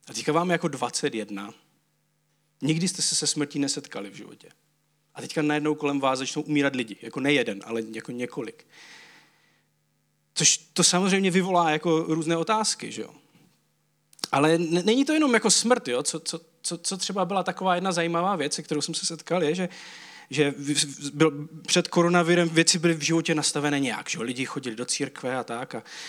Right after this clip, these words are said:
a všechno mělo takový svůj rytmus. A, eh, my jsme v církvi mluvili o tom vždycky, jak je důležité, aby lidé chodili do církve pravidelně. Je to tak? Taky jste o tom mluvili? Že? Je to tak, že jo? A pak, eh, protože, eh,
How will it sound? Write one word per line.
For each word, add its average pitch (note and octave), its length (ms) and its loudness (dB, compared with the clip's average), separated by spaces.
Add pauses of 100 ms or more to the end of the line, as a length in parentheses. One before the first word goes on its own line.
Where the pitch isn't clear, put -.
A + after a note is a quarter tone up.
(140)
a - 80 -12
všechno D#3 320 0
mělo D3+ 180 4
takový C#3+ 240 -4
svůj C#3+ 260 4
rytmus. D#3+ 600 0 (960)
A, A2+ 260 0 (440)
eh, A#2 420 -4
my C#3 140 2
jsme F#3+ 160 2
v - 40 0
církvi F3+ 320 4
mluvili F#3+ 340 4
o D#3+ 100 4
tom C#3+ 200 0
vždycky, D3+ 440 -2
jak E3 140 2
je F3 80 2
důležité, F3 520 0
aby D#3+ 180 0
lidé E3 180 2
chodili F#3 320 2
do F#3 80 4
církve F3+ 400 -2
pravidelně. A#2+ 680 -2
Je C3+ 120 -2
to C3+ 80 -14
tak? A2 140 -8
Taky - 200 -4
jste - 140 -4
o E3+ 40 -10
tom C#3+ 120 -8
mluvili? B2 260 -6 (960)
Že? B2 140 -4
Je D3 200 0
to C#3+ 100 -6
tak, A2 180 -12
že A2 100 -10
jo? G#2 60 -14 (420)
A - 60 -12
pak, G#3 240 4
eh, E3 220 2 (120)
protože, F3 380 0
eh, C#3+ 640 -6